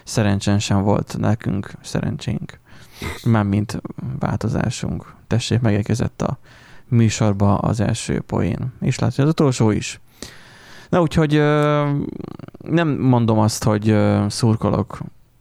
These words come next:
különösebben a Huawei-nek. Tehát, hogy jó lenne, hogyha lenne valami,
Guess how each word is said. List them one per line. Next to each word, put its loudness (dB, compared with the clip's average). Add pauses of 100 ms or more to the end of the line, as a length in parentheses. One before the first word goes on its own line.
(320)
különösebben 0
a 0
Huawei-nek. -2 (340)
Tehát, -2
hogy -2
jó 4
lenne, 2 (200)
hogyha 0
lenne 0
valami, 2